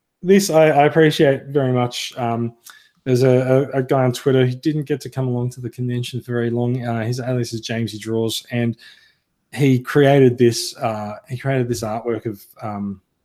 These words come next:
oh my God, I can't actually think the name of the Pretender, but, um, uh, this is fantastic artwork.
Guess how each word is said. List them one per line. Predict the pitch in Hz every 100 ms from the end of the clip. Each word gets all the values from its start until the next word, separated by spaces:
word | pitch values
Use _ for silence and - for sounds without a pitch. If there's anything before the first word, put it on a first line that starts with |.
| -
oh | _ _ _ _ 104
my | 101
God, | 104
I | 101
can't | 101 107
actually | 110 - 104 101 _
think | - 107 _
the | 113
name | 113 113
of | 110
the |
Pretender, | 107 110 - 175 131
but, | 107 -
um, | 123 113 113 107 _ _ _ - _ _ _ 143
uh, | 127 120 - 139
this | 131 147
is | 139 120
fantastic | 113 107 - 123 120 -
artwork. | 104 104 95 120 101